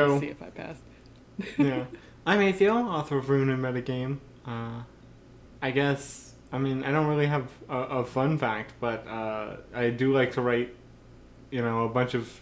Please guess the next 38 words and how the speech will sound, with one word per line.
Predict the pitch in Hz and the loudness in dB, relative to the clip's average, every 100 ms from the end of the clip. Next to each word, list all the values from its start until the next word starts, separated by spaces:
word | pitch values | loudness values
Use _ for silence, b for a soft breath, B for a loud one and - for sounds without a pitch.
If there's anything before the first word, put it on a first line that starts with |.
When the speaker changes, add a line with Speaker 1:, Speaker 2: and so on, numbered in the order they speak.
| 123 | -14
Speaker 1:
different | - - 127 131 | -8 -2 -2 -2
random | 120 123 131 | -2 -2 -4
things | - 110 104 110 - | -6 -8 -8 -12 -10
that, | - 110 - | -6 -6 -6
uh, | 113 110 110 110 | -10 -8 -10 -6
fit | 120 | -4
into, | 120 117 117 120 117 117 - - - - - - - - - - - - | -2 -6 -4 -4 -4 -8 -12 -20 -20 -20 -20 -20 -20 -20 -20 -20 -16 -6
you | 123 | -2
know, | 123 127 - | 0 -2 -4
a | 131 120 | 0 4
wide | 123 131 123 | 6 4 4
variety | 131 127 127 123 | 4 6 6 4
of | 123 | 4
different | 127 123 135 | 2 2 2
areas. | 135 151 127 110 110 - - - - - - - - - | 2 2 2 -2 -6 -10 -14 -18 -20 -20 -20 -20 -12 -8
Speaker 2:
Mm. | 165 170 175 170 165 165 160 | -6 -6 -6 -6 -8 -10 -8
Speaker 1:
Yeah, | 143 143 - - | -8 -8 -12 -10
exactly. | 120 127 127 135 143 - | -4 -2 -2 -6 -12 -6
There | 131 127 | -4 -4
we | |
go. | 127 127 - - | -6 -12 -12 -10
That's | 127 | -4
a | 131 123 | -2 -2
good | 113 131 | -2 -2
explanation | 131 120 135 131 131 127 | -4 -6 -8 -8 -8 -8
of | 123 | -6
what | 127 | -4
I | 123 | -2
do. | 123 127 123 - B B B B B - - - - - - | -2 -2 -4 -10 B B B B B -20 -20 -20 -20 -20 -20
It's | - | -4
not | 151 123 | 0 0
a | |
good | 113 113 | 0 -2
explanation | 110 - 120 113 - | -4 -4 -6 -6 -6
of | 113 | -8
what | 110 | -8
I | 110 | -8
do. | 104 110 107 | -6 -6 -8